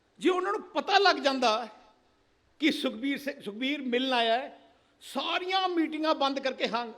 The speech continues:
ਸੁਖਬੀਰ, ਕੋਈ ਕੰਮ ਤਾਂ ਨਹੀਂ, ਕੀ ਪ੍ਰੋਬਲਮ ਤਾਂ ਨਹੀਂ?" ਕਈ ਵਾਰ ਕੈਬਨਿਟ ਮੀਟਿੰਗਾਂ ਨੂੰ ਬੰਦ ਕਰਕੇ ਨਾ, ਸਟੇਟ ਦੇ ਡਿਪਟੀ, ਮੈਂ ਮੈਸੇਜ ਹੀ ਦਿੰਦੇ ਕਿ ਐਂ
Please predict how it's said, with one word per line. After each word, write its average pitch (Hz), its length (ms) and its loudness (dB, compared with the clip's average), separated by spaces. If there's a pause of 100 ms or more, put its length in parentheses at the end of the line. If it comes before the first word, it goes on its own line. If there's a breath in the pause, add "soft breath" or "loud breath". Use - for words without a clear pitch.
ਸੁਖਬੀਰ, 208 220 -10 (200)
ਕੋਈ 247 80 -8
ਕੰਮ 190 280 -4
ਤਾਂ 262 140 -2
ਨਹੀਂ, 277 120 -2
ਕੀ - 240 -10
ਪ੍ਰੋਬਲਮ 202 400 -2
ਤਾਂ 262 140 2
ਨਹੀਂ?" 277 140 -2 (880 loud breath)
ਕਈ 359 200 6
ਵਾਰ 262 260 -2
ਕੈਬਨਿਟ 233 460 -6
ਮੀਟਿੰਗਾਂ 226 380 -12
ਨੂੰ 220 140 -8
ਬੰਦ 185 220 -6
ਕਰਕੇ 196 260 -6
ਨਾ, 311 80 -6
ਸਟੇਟ 208 300 0
ਦੇ 196 80 -2
ਡਿਪਟੀ, 175 280 -6 (480)
ਮੈਂ 185 320 0 (260)
ਮੈਸੇਜ 185 340 -4
ਹੀ 254 60 -4
ਦਿੰਦੇ 214 180 -2
ਕਿ 214 120 -4
ਐਂ 190 180 -6